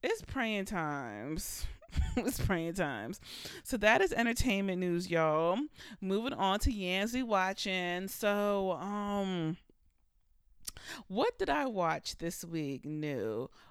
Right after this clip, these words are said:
Oh my gosh. So I watched this documentary slash, eh, it was a documentary, um, called Secret Love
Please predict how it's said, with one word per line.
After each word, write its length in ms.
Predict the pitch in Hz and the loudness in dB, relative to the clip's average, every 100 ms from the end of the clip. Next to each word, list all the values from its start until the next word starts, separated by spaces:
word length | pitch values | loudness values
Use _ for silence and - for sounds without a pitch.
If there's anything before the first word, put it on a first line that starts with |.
| - | -6
Oh 100 | 196 | -2
my 180 | 208 190 | 0 2
gosh. 360 | 170 143 143 - | 2 2 2 2
So 240 | 185 170 | 4 4
I 140 | 185 | 4
watched 420 | 185 190 185 220 - | 2 2 4 4 2
this 140 | 208 | 0
documentary 1040 | 175 165 180 202 175 160 165 165 165 160 165 | 2 2 2 -2 0 0 0 2 2 2 0
slash, 640 | - 170 151 139 139 - - | -2 2 2 2 0 -2 0
eh, 220 | 285 226 | 2 2
it 60 | 208 | 2
was 100 | 233 | 4
a 40 | |
documentary, 840 | 180 165 180 160 156 147 139 147 - - - - _ _ - _ _ - | 4 2 2 0 0 -2 -2 -4 -8 -20 -20 -20 _ _ -18 _ _ -2
um, 240 | 180 165 160 | 2 2 4
called 260 | 214 180 | 4 4
Secret 440 | - - 208 190 147 | 4 2 4 4 6
Love 680 | 165 170 175 196 214 226 | 8 10 10 10 8 6